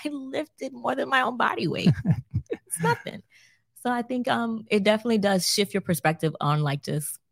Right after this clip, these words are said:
Speaker 1: how you see things if you don't do it consistently, if your routine messes up. But it's just knowing that if the routine changes, it's not the end of the world.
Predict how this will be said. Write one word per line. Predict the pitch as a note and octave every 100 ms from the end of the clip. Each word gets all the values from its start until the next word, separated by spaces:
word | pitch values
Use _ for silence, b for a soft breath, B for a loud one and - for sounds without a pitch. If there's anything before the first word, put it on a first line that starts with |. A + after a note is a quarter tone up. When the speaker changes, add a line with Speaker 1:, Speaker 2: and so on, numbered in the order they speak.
| _ _
Speaker 1:
how | F3 - D#3+
you | D#3+ D3+
see | - E3 G3
things | - C#3+ C#3+ D3
if | D#3+
you | D#3+
don't | D3+ D3+ F3 D3
do | D3
it | C#3
consistently, | D3 C#3+ D3 D3+ C#3+
if | D3
your | C#3+
routine | C#3+ D3 - D#3
messes | D3 C#3+ D3 -
up. | D3 C#3+ b b b b
But | E3+ E3+
it's | E3
just | F3
knowing | D#3+ E3 D#3+
that | D#3+ D#3
if | D3+ -
the | D#3+
routine | D#3+ F3+ E3+ G#3+ G3+
changes, | G3 F3+ E3+ D#3 D3
it's | D3+
not | E3 D3+
the | -
end | D3
of | -
the | G1+
world. | - - -